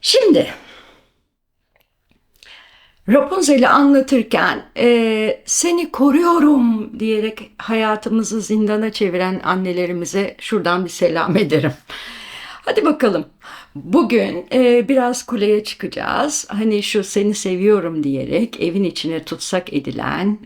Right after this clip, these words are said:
"Kız kısmı dışarı çıkmaz." diyen anneler ve babalar, işte onların masalı bu.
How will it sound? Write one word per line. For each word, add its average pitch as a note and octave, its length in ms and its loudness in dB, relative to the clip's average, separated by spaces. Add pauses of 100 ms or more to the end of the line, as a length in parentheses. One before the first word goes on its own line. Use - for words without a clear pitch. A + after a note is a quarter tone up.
"Kız B3+ 260 0
kısmı D#3+ 480 -6
dışarı E3+ 320 -2
çıkmaz." E3 640 -4
diyen B2+ 380 -2
anneler D3+ 580 0
ve C#3 140 -4
babalar, C3 680 -2 (420)
işte C#3 580 -4
onların C#3 420 -2
masalı - 540 -4
bu. A2+ 100 -8